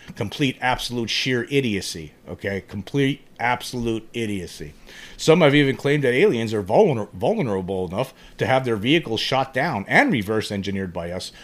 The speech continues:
the hairless apes of planet Earth who spend their time arguing over Barbie and woke M and M's. That being said, there's nothing wrong with investigating these claims. If enough people believe that this is a phenomenon worth looking into, then by all means, the United States government should look into it.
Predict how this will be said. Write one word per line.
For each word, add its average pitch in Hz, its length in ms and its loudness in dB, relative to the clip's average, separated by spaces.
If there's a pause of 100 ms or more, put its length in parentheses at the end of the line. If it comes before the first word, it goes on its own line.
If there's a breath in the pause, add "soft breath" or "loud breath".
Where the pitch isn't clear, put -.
(120)
the - 80 0
hairless 143 440 4
apes 143 280 0
of 104 160 -6
planet 131 340 -2
Earth 123 240 -2
who 107 100 -8
spend 131 300 -4
their 117 100 -2
time 120 320 -4
arguing 120 420 0
over 110 220 -2
Barbie 104 560 0 (220 loud breath)
and 98 160 -4
woke 120 300 4
M 110 160 -2
and 101 100 -4
M's. 92 380 -6 (300 loud breath)
That 143 220 4
being 127 280 2
said, 160 260 0
there's 107 180 -2
nothing 135 300 -4
wrong 127 240 0
with 98 140 -4
investigating 110 560 -2
these 92 160 -4
claims. 101 360 -6
If 101 120 -6 (260 loud breath)
enough 127 300 2
people 110 280 0
believe 104 320 0
that 104 140 -4
this 120 160 -2
is 104 120 -8
a 98 60 -4
phenomenon 104 680 -2
worth 117 220 -2
looking 107 280 -4
into, 147 240 -2
then 131 180 -2
by 107 160 0
all 117 140 2
means, 110 360 -2 (220 loud breath)
the 107 80 -4
United 131 160 2
States 110 220 -2
government 120 400 -2
should 139 140 -4
look 117 180 -2
into 113 300 -2
it. - 100 -6